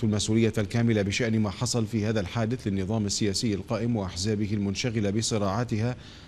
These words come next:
عن مشاكل العراقيين ومصالحهم المهدورة،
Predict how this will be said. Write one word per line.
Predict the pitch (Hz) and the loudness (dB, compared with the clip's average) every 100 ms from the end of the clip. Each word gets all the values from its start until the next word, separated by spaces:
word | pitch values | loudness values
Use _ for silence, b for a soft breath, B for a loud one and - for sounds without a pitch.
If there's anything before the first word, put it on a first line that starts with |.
| B | B
عن | 78 90 | -4 -2
مشاكل | 90 90 127 120 120 | -2 -2 -2 0 0
العراقيين | 104 110 110 101 113 127 127 113 | 2 2 0 0 0 0 2 2
ومصالحهم | 107 117 - 113 117 113 117 113 | 2 0 0 0 0 0 2 2
المهدورة، | 107 110 95 113 127 85 | 2 0 0 0 0 -2